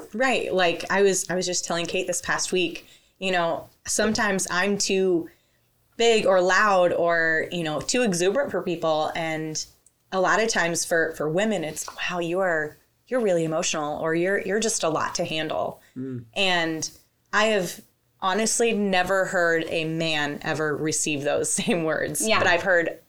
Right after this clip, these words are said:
Speaker 1: plenty of women being told to rein it in, to calm down, to,
Speaker 3: Yeah.
Speaker 1: you know, monitor your emotions. And, and that, it, it's, it's hard to internalize that of,
Speaker 2: Yeah.
Speaker 1: of having someone, like you said, steal your joy or,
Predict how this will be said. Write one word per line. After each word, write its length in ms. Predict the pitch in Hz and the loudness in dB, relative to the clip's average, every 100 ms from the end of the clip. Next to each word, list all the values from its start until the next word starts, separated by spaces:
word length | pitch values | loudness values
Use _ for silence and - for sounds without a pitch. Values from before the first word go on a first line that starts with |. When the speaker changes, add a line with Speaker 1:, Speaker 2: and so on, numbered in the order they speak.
| _ - | _ -16
Speaker 1:
plenty 540 | - 208 196 190 170 | -4 0 0 2 0
of 120 | 156 | 0
women 460 | 165 143 139 143 147 - _ - | 0 -2 -4 -6 -12 -20 _ -6
being 240 | 185 170 | -2 -2
told 240 | 160 165 156 | 0 0 2
to 140 | 156 | 0
rein 280 | 160 220 220 | 0 2 2
it 100 | 202 | 0
in, 200 | 170 156 | 0 -2
to 100 | 165 | -4
calm 340 | 160 190 196 | -4 -2 0
down, 380 | 190 160 147 151 | 0 0 -2 -2
to, 480 | 147 160 147 143 147 - - | -2 -2 0 -2 -4 -10 -10
Speaker 3:
Yeah. 300 | 196 185 196 | -4 -4 -4
Speaker 1:
you 100 | 190 | -4
know, 320 | 180 160 - - _ _ | 0 0 -2 -10 _ _
monitor 640 | 185 185 190 190 190 175 160 | -4 2 4 4 2 2 2
your 220 | 156 156 | 0 -2
emotions. 600 | 151 147 156 - 151 165 | -2 -4 -4 -4 -6 -4
And, 360 | - 170 160 - - | -2 -2 -2 -6 -6
and 180 | 185 180 | -2 0
that, 300 | 196 247 - - _ _ _ - | 0 -2 -6 -16 _ _ _ -4
it, 160 | 240 | -2
it's, 280 | 196 214 - - | 0 -2 -4 -2
it's 220 | 202 202 | -2 2
hard 200 | 226 285 | 2 4
to 60 | |
internalize 680 | 269 190 202 262 359 156 - | 2 0 0 0 0 -2 -2
that 280 | 165 - - | -4 -4 -4
of, 100 | 165 - - | -2 -2 -4
Speaker 2:
Yeah. 440 | - - _ 190 | -12 -20 _ -4
Speaker 1:
of 60 | 190 | 0
having 360 | 185 190 190 | 2 2 0
someone, 380 | 170 180 175 165 | 0 0 0 0
like 140 | 160 160 | -2 -4
you 60 | |
said, 280 | 175 190 160 | 0 2 2
steal 400 | - - - 196 | 0 -2 2 2
your 160 | 196 175 | 2 0
joy 400 | 180 180 170 160 | 0 2 2 0
or, 260 | 160 156 | 0 -2